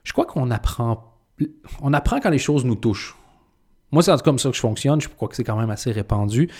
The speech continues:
Et si tu fais, « Ah, mais vous savez que vingt-deux virgule quatre pour cent des gens en situation de surpoids ont telle chose. » C'est super intéressant, c'est important, c'est scientifique, mais pour percer une petite bulle,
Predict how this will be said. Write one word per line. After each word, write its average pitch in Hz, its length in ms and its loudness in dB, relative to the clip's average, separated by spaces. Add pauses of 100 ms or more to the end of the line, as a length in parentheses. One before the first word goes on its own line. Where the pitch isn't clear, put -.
(220)
Et 113 40 -4
si - 140 -4
tu - 60 -8
fais, « 147 180 2
Ah, 202 140 -2
mais 117 80 -2
vous 110 60 -2
savez 143 260 -2
que 131 100 -2
vingt-deux 151 500 0
virgule 110 320 0
quatre - 200 -4
pour - 160 -6
cent 135 140 -2
des 110 140 0
gens 135 160 0
en - 40 0
situation 113 400 -4
de 113 60 -4
surpoids 127 520 0
ont 113 140 -4
telle - 160 -4
chose. » - 180 -4 (600)
C'est - 160 -2
super 170 360 0
intéressant, 151 500 0
c'est - 140 -4
important, 135 460 -4
c'est 123 160 -4
scientifique, 135 680 -4
mais 127 360 -2 (2250)
pour - 220 0
percer 190 380 2
une 165 200 0
petite 120 400 0
bulle, 127 460 2